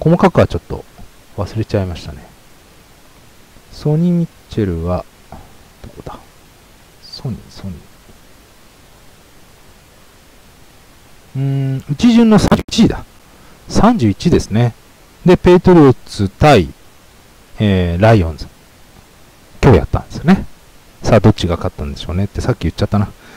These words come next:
<laughs> はい。で、キャリアラッシング、大学のね、えー、ラッシングヤード。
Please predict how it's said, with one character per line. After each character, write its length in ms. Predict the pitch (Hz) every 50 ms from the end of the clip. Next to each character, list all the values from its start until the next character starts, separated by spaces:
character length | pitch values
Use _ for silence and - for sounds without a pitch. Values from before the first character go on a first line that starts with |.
| - -
<laughs> 1120 | - - - - - - 226 - - 175 - - - - - - - - - - 196 175 -
は 180 | - 156 151 147
い。 100 | 113 - - - -
で、 220 | 139 160 185 175 -
キ 120 | - 170
ャ 60 | 170
リ 120 | 190 208 208
ア 80 | 208
ラ 120 | 202 208 196
ッ 20 |
シ 160 | - - - 131
ン 20 |
グ、 80 | 110 110
大 200 | 104 131 147 147
学 320 | 135 135 131 131 143 135
の 140 | 131 131 139
ね、 180 | 156 156 - - - - _ _ _ - -
え 560 | 113 107 107 101 101 98 95 92 90 85 85 85
ー、 40 | 92
ラ 80 | 92
ッ 20 | 87
シ 140 | - - 92
ン 60 | 87
グ 60 | 85
ヤ 100 | 80 71
ー 40 | -
ド。 80 | -